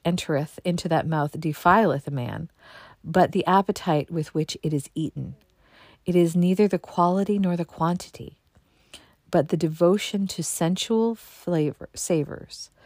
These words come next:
that when is eaten is not a viand to sustain our animal or inspire our spiritual life, but food for the worms that possess us. If the hunter has a taste for mud turtles,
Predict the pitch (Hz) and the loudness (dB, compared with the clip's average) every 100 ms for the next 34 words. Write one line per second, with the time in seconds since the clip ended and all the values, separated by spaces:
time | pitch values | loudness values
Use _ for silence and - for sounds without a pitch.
0 | - - - 175 170 - 170 170 185 - | -20 -20 -8 2 4 4 2 2 2 0
1 | 160 - 190 214 160 139 - 175 160 170 | -2 -2 -6 -2 -2 -2 -4 -4 0 2
2 | 165 - 156 160 165 143 135 139 - - | 2 0 -4 0 2 2 2 -4 -8 -10
3 | - 160 151 - 156 - - 196 202 220 | -2 -2 -2 -6 -6 -6 -4 0 2 2
4 | 208 165 156 175 185 165 139 147 - - | 0 -6 -4 -2 0 0 -2 -6 -12 -20
5 | - - - - 185 185 175 - _ _ | -20 -20 -16 -4 2 4 2 -2 _ _
6 | 180 175 - - 180 180 190 196 170 156 | -4 -2 -4 -6 -4 -2 0 -2 -2 -2
7 | - - 170 165 160 - 156 156 - - | -4 -8 -4 -4 -4 -2 -2 0 -2 -4
8 | - - _ _ _ _ _ _ - 160 | -12 -20 _ _ _ _ _ _ -2 -2
9 | - - 196 214 - - 196 170 190 190 | -2 0 2 2 0 0 2 2 2 2
10 | 156 160 160 147 - - 247 - - - | 0 -2 -4 -6 -8 -2 -2 -2 -14 -16
11 | - - _ _ _ _ _ _ _ _ | -20 -20 _ _ _ _ _ _ _ _
12 | _ - - _ _ - 240 - 247 226 | _ -20 -20 _ _ 0 0 4 2 4
13 | 254 233 170 180 165 - - 202 202 - | 2 2 0 -2 -4 -6 0 0 0 -2
14 | - 165 147 147 - 139 - - - | -4 0 0 -2 -6 -10 -10 -14 -18